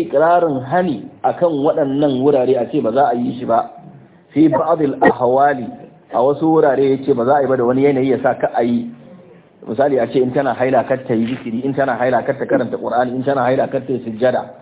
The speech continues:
Sujja-, sujjadar shukur da sujjadar tilawa. Nan an ce sujjadar tilawa yake magana, to ai min babu aula sujjadar shukur, wanda ita dama can ba sai da alwala ba.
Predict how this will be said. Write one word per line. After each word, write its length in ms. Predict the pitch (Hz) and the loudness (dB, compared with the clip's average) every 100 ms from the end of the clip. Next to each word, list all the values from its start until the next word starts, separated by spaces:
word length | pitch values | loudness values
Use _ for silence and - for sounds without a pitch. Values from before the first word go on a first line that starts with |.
| - - - - 110 | -20 -20 -20 -12 -8
Sujja-, 360 | 110 113 131 123 | -4 -2 -2 0
sujjadar 340 | 120 135 139 123 - | 0 2 0 -2 -6
shukur 220 | 139 139 | -4 -2
da 100 | 117 | -2
sujjadar 400 | 117 123 143 - | -4 -2 0 0
tilawa. 540 | - 123 131 120 - - - - | 0 0 0 0 -6 -16 -20 -6
Nan 140 | 139 175 | -2 0
an 120 | 165 | 0
ce 80 | 180 | 0
sujjadar 320 | 139 139 175 147 | 0 2 2 0
tilawa 320 | 143 156 151 | 2 4 4
yake 160 | 147 147 | 2 0
magana, 400 | 123 135 151 110 139 | 0 2 0 -2 -2
to 80 | 131 | 0
ai 120 | 175 | 0
min 100 | 175 | 4
babu 220 | 190 170 | 4 6
aula 240 | 131 143 156 | 0 0 0
sujjadar 380 | 139 147 147 117 | -2 -4 -6 -10
shukur, 260 | 139 135 - - - - - | -6 -4 -6 -12 -20 -20 -8
wanda 200 | 143 147 | -2 -2
ita 180 | 131 151 | 0 2
dama 320 | - 139 131 | 2 2 0
can 160 | 147 151 | -2 -2
ba 180 | 131 127 | -2 -2
sai 100 | 135 | 0
da 100 | 120 | 0
alwala 300 | 110 113 | 2 2
ba. 140 | 113 | 2